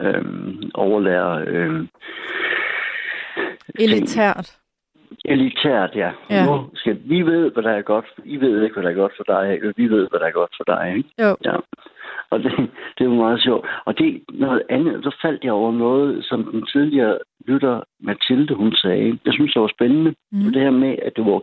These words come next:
Speaker 1: kvindefjendsk.
Speaker 2: Ja.
Speaker 1: Det er jeg fuldstændig enig i. Altså, de her kvinder, de skulle bare gå hjemme. En kvinde, der gik ned på værtshuset, det var da helt forfærdeligt, ikke? <clears throat> Øhm, men de måtte gerne gå ned og drikke bajer, men sådan, hun,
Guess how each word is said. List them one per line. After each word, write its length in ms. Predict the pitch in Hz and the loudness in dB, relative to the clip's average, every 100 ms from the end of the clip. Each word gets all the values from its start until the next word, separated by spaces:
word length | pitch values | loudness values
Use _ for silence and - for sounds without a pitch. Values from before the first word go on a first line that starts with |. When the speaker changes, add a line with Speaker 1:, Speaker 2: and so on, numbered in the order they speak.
| - | 0
Speaker 1:
kvindefjendsk. 680 | 160 196 185 110 - - - _ _ _ _ _ _ _ _ - | 2 2 2 0 0 -6 -12 _ _ _ _ _ _ _ _ 0
Speaker 2:
Ja. 140 | 208 - - _ _ - - - - - - - - _ _ _ _ _ _ _ | 2 2 -4 _ _ -20 -20 -14 -10 -8 -10 -14 -20 _ _ _ _ _ _ _
Speaker 1:
Det 60 | 160 | -2
er 40 | 165 | -2
jeg 40 | |
fuldstændig 580 | - 180 151 117 107 110 | -2 -2 0 0 2 2
enig 200 | 160 135 | 2 2
i. 320 | 92 92 - - | 0 -2 -6 -4
Altså, 200 | - 101 95 - | 0 0 0 0
de 80 | 147 | 0
her 160 | 143 | 2
kvinder, 360 | 113 131 135 120 | 2 2 2 0
de 140 | 110 | -4
skulle 220 | 113 123 | -4 -2
bare 220 | 107 107 107 | 2 2 2
gå 200 | 113 107 | 2 2
hjemme. 340 | 107 113 123 - | 2 2 0 0
En 240 | 101 110 | 0 2
kvinde, 300 | - 135 175 | 2 2 4
der 80 | 131 | 2
gik 200 | 107 104 | -2 0
ned 160 | 139 131 | 0 0
på 60 | 95 | 2
værtshuset, 640 | 104 120 - 95 - - | 2 2 -2 -6 -8 -10
det 80 | - | -6
var 60 | 113 | -4
da 100 | 104 | -2
helt 200 | 123 113 | -2 -4
forfærdeligt, 580 | - - 101 92 - - | -6 -2 -2 -2 -4 -4
ikke? 140 | 277 _ - - - - - - | -4 _ -18 -14 -10 -10 -12 -14
<clears throat> 800 | - - - - 196 180 139 104 - _ - | -18 -14 -8 -2 0 2 0 -2 -12 _ -4
Øhm, 540 | 110 107 98 95 90 - _ _ _ - | 0 2 0 -6 -10 -14 _ _ _ -8
men 180 | 107 101 | -4 0
de 60 | |
måtte 240 | 147 131 113 | 0 2 2
gerne 200 | 113 113 | 2 0
gå 80 | 104 | 0
ned 100 | 104 | 0
og 80 | |
drikke 160 | 92 85 | -2 -2
bajer, 320 | 95 101 87 | 0 0 0
men 200 | 80 87 | 0 0
sådan, 240 | 82 101 113 | 0 2 2
hun, 220 | 113 | 2